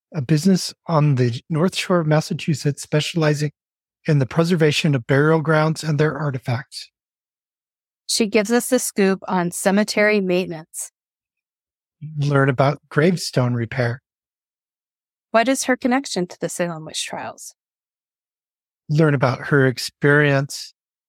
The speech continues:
Speaker 1: working the Rebecca Nurse Homestead Cemetery.
Speaker 2: And how she looked after the Charter Street Cemetery, the old burying ground in Salem.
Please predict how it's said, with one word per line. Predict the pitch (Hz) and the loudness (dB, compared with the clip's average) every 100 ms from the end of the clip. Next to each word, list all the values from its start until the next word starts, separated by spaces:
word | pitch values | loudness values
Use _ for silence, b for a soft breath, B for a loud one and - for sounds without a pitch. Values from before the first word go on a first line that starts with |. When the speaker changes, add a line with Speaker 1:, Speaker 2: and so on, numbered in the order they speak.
| _ _ 147 | _ _ -2
Speaker 1:
working | 143 - 143 139 | 0 4 4 2
the | - 139 | 2 0
Rebecca | 127 147 127 139 - | 0 -4 0 0 2
Nurse | 147 156 - - - | 0 0 -4 -10 -4
Homestead | 156 139 - - 135 | 0 0 0 -2 -2
Cemetery. | - 165 165 - 131 127 - _ _ _ _ _ _ _ _ _ _ _ _ | -2 -2 -2 -2 -4 -4 -10 _ _ _ _ _ _ _ _ _ _ _ _
Speaker 2:
And | - 220 | 0 2
how | 214 | 2
she | 220 269 | 2 0
looked | 247 - | 0 2
after | 214 - 208 | 0 0 -2
the | 185 | -2
Charter | - 196 196 190 | -2 -2 -2 -4
Street | - 185 - | -4 -6 -4
Cemetery, | 185 175 - 180 180 202 _ | -4 -4 -2 -2 -2 -4 _
the | 180 | 0
old | 185 180 | 0 0
burying | 180 202 185 180 | 0 0 0 -4
ground | 175 170 170 | -4 -4 -4
in | 160 | -6
Salem. | - 190 185 185 | -2 0 0 -2